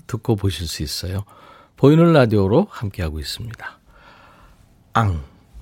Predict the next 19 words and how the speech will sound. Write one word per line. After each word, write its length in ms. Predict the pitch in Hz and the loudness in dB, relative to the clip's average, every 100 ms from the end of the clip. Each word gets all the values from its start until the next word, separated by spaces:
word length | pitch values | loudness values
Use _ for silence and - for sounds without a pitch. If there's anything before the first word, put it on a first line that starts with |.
| - | -4
제가 200 | - 120 | 2 4
지금 180 | 123 135 | 6 4
뭘 200 | 113 113 | 6 6
할게요? 640 | 98 - 87 82 117 165 - | 4 2 0 0 0 -2 -2
네, 180 | 73 71 | -6 -6
<laughs> 40 | - | -8
보이는 520 | - 165 - 170 - | 2 4 4 2 2
라디오로 300 | 127 117 113 | 2 2 0
보고 240 | 101 107 95 | 0 -2 0
계신 240 | 92 - | -2 -2
분들은 520 | 90 78 78 95 110 - - - - - - - - - - _ _ _ _ _ _ _ _ | -4 -2 -4 -6 -6 -8 -18 -20 -20 -20 -20 -20 -20 -20 -20 _ _ _ _ _ _ _ _
보셨죠? 680 | - 120 127 - 180 95 - | 2 4 4 6 4 4 -2
네. 280 | 87 71 69 - _ - _ _ | -4 -4 -6 -14 _ -20 _ _
귀여운 400 | - 123 120 107 | 2 4 6 4
짓 280 | 95 104 - | 0 -6 -10
하는. 140 | 85 64 | -8 -8
<laughs> 2000 | 65 - - - - - - - - - - - - - - - - - - | -12 -16 -16 -14 -16 -18 -20 -20 -4 -4 -4 -18 -18 -20 -20 -20 -20 -20 -20
토 180 | - - | -2 2
나온다고요? 640 | 156 127 110 95 104 180 | 6 6 6 4 4 2